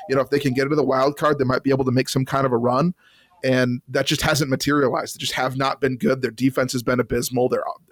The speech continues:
offensively, they just have disappeared for entire stretches of games. So, you know, I think that, you know, they're one of those teams that's gonna have to take a, a long look in the mirror and decide what kind of team they wanna be moving forward. And I think that comes down to, do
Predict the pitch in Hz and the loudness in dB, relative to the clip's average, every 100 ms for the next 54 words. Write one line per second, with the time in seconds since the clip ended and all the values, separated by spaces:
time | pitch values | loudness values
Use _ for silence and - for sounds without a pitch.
0 | - - 135 139 143 139 117 127 123 123 | -10 -2 0 0 0 0 0 0 0 -2
1 | - 123 - _ 143 139 131 - 127 143 | -4 -4 -6 _ -2 -2 -2 0 0 0
2 | 143 - - - 135 123 123 127 127 - | -4 -14 -20 -6 -2 -2 0 0 0 0
3 | 127 135 131 120 117 123 151 - - 123 | -2 -2 -2 -2 0 0 0 -2 -2 0
4 | 120 - _ - - - - 123 - 131 | 0 -4 _ -20 -20 -12 -2 0 2 2
5 | 131 143 127 127 123 _ - 135 117 139 | 0 0 2 0 0 _ -2 0 4 4
6 | 151 147 139 127 - 135 123 110 131 131 | 4 4 4 2 2 0 0 -2 0 0
7 | 127 110 127 139 127 117 120 120 127 127 | 0 -2 -2 0 -2 0 0 2 4 4
8 | 127 - 113 113 120 127 117 - 127 113 | 2 0 0 2 4 4 2 0 0 2
9 | 120 - 123 110 127 120 120 120 117 120 | 0 0 -2 0 0 2 2 0 0 0
10 | 120 117 113 - 117 135 120 117 113 _ | 2 2 0 0 2 2 2 0 -4 _
11 | _ _ - 120 117 143 127 131 - 135 | _ _ -2 0 0 -2 0 -2 0 -2
12 | 123 117 120 117 120 110 - | -2 0 -2 0 0 0 -4